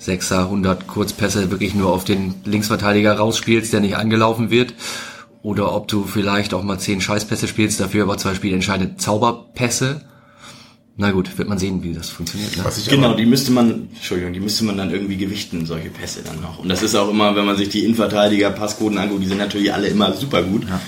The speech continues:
Speaker 3: aber es liegt halt auch daran, dass die sich meist die Bälle hin und her schieben irgendwie.
Speaker 2: Was mir in so Bewertungen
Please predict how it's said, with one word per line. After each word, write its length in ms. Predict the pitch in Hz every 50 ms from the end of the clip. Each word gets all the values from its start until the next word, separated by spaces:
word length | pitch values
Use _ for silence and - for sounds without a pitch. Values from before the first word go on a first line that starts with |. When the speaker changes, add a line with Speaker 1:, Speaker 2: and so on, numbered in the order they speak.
| - - -
Speaker 3:
aber 200 | - 90 87 92
es 140 | 92 92 104
liegt 140 | 95 101 104
halt 100 | 95 -
auch 100 | 90 95
daran, 300 | 95 92 92 92 92 92
dass 120 | 92 90 -
die 100 | - 98
sich 160 | 95 92 92
meist 260 | 98 87 90 90 -
die 40 | -
Bälle 240 | 87 98 87 98 98
hin 140 | 98 95
und 80 | 92 92
her 140 | 95 104 104
schieben 300 | 101 - - 82 78 76 -
irgendwie. 400 | - 78 82 80 - - 90 - - - - - _ - - -
Speaker 2:
Was 160 | - 90 - -
mir 160 | 101 110 113
in 120 | 110 110
so 160 | 107 107 95
Bewertungen 880 | 101 101 92 87 98 110 131 - 143 131 123 120 117 117 113 - -